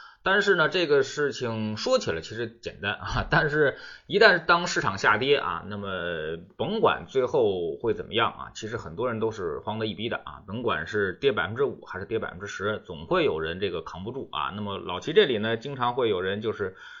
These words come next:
跌百分之三啊，一，曾经会出现一个极端情况，就是百分之三啊，他都已经扛不住了啊。那么还是发生在去年年初，如果他拿到现在，应该能挣百分之三十啊。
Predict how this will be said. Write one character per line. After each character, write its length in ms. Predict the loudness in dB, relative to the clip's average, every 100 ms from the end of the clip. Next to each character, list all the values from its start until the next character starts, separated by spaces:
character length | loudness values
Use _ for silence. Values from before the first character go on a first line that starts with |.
| -8
跌 220 | 2 4
百 240 | 6 4 2
分 100 | -2
之 100 | 2
三 300 | 8 8 8
啊， 220 | 0 -4
一， 140 | -6 -8
曾 240 | -10 -6
经 120 | -4
会 140 | -2 -2
出 160 | -2
现 140 | -6 -4
一 40 |
个 80 | -4
极 140 | -4
端 160 | -4 -4
情 140 | -4
况， 120 | -4
就 120 | -2 -2
是 40 |
百 220 | 0 0
分 100 | 0
之 80 | -2
三 220 | 4 4
啊， 220 | 4 -2 -6
他 80 |
都 120 | -4 -4
已 40 |
经 140 | -6
扛 180 | -10 -8
不 80 | -8
住 220 | -8 -8
了 100 | -8
啊。 140 | -10 -14
那 40 | -12
么 120 | -10
还 140 | -4
是 100 | -2
发 160 | 2 2
生 100 | 2
在 80 | -2
去 220 | -4 -6
年 100 | -6
年 160 | -6 -6
初， 220 | -10 -10
如 80 | -6
果 140 | -4
他 60 | -2
拿 140 | 0
到 80 | 0
现 220 | -2 -2
在， 160 | 0 0
应 160 | 0
该 100 | -2
能 140 | -4 -4
挣 160 | -6
百 120 | -4 -8
分 100 | -8
之 40 |
三 240 | -4 -4
十 320 | -4 -6 -6 -8
啊。 100 | -20